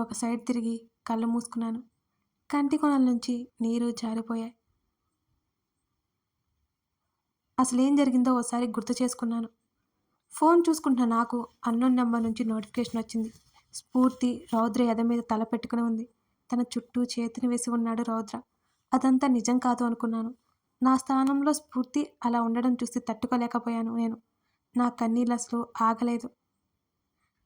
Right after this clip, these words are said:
హోటల్ నేమ్, అడ్రస్ తనే సెండ్ చేసింది. స్ఫూర్తి ఏదో డ్రామా చేస్తుందనుకున్నాను. అక్కడికి వెళ్ళాక కానీ తెలియలేదు నాకు అసలు విషయం. రౌద్రని అలా చూసి అర్థమైపోయింది తనని ట్రాప్ చేశారని. నిన్న ఇదే సమయంలో నేను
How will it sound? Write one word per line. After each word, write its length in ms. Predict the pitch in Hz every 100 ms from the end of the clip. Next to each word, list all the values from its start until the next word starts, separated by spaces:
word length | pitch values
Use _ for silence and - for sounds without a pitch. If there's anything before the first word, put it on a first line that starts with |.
| -
హోటల్ 380 | - 269 277 269
నేమ్, 180 | 254 254 -
అడ్రస్ 320 | 240 208 247
తనే 260 | - 226 233
సెండ్ 240 | 240 240 233
చేసింది. 340 | 247 247 233 - _ _ _
స్ఫూర్తి 420 | - - 285 294 302
ఏదో 180 | 285 254
డ్రామా 400 | 220 226 226 254
చేస్తుందనుకున్నాను. 800 | 254 247 240 233 233 233 233 226 _ _ _ _
అక్కడికి 300 | 240 240 240
వెళ్ళాక 360 | 226 226 240 247
కానీ 220 | 240 226 240
తెలియలేదు 540 | 233 226 220 233 233 226
నాకు 260 | 226 226 233 -
అసలు 260 | 208 233 233
విషయం. 260 | 226 233 - _ _ _ _
రౌద్రని 500 | 240 233 240 233 240 240 240
అలా 160 | 233
చూసి 300 | 233 240 233
అర్థమైపోయింది 720 | 240 208 226 240 240 240 226 240 - _ _ _
తనని 320 | 240 233 233 240
ట్రాప్ 340 | 240 220 220
చేశారని. 500 | - 240 240 233 233 240 _ _ _ _ _ _ _ -
నిన్న 240 | 285 294 269 262 _ -
ఇదే 200 | 254 277
సమయంలో 460 | 285 277 269 247 247
నేను 260 | 240 240